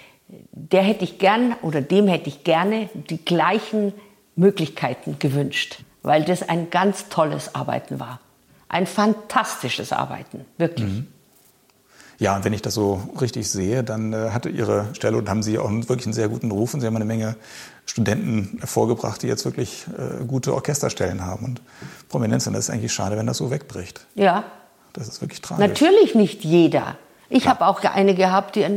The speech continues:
Speaker 1: wo ich gesagt hab nach einem Jahr, "Äh, Mädel, das ist einfach nicht deins." Wenn
Speaker 2: Mhm.
Speaker 1: jemand in, keine fünf Minuten in seinen Kopf reinkriegt zu spielen,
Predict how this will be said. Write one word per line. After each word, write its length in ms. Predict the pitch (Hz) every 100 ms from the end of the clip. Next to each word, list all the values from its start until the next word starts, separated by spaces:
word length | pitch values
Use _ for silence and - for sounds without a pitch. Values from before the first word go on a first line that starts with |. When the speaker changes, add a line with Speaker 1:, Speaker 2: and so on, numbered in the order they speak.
| 190
Speaker 1:
wo 80 | 208
ich 80 |
gesagt 380 | 208 196 208 208
hab 80 | 202
nach 160 | 196 196
einem 120 | 202
Jahr, 240 | 196 208 - - - -
"Äh, 80 | 190
Mädel, 280 | 202 220
das 220 | 220 220 -
ist 400 | 320 311 - 185
einfach 460 | 160 147 156 139
nicht 280 | 156 147 -
deins." 380 | 104 123 165 -
Wenn 140 | 196
Speaker 2:
Mhm. 40 | 196
Speaker 1:
jemand 440 | 214 214 220 202
in, 460 | - - - 190 -
keine 240 | - 214 233
fünf 400 | 285 359 - -
Minuten 480 | 269 311 381 -
in 140 | 175 139
seinen 240 | 165 123
Kopf 320 | - - -
reinkriegt 580 | - 127 165 170 185 185
zu 140 | - 170
spielen, 640 | - 202 180 151 202